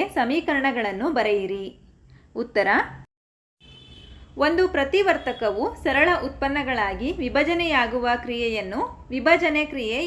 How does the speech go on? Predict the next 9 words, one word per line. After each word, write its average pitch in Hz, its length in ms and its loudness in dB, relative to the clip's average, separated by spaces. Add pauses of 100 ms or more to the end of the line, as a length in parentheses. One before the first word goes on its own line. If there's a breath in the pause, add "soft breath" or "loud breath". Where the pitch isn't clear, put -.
ಎನ್ನುವರು. 202 420 -2 (1160 loud breath)
ಉದಾಹರಣೆ, 262 540 2 (380)
ಸಿ 285 160 -4
ಎ 330 140 4
ಸಿ 302 160 -2
ಓ 202 160 0
ತ್ರೀ, 208 200 -2 (320)
calcium 247 420 0 (100)
carbonate 202 580 0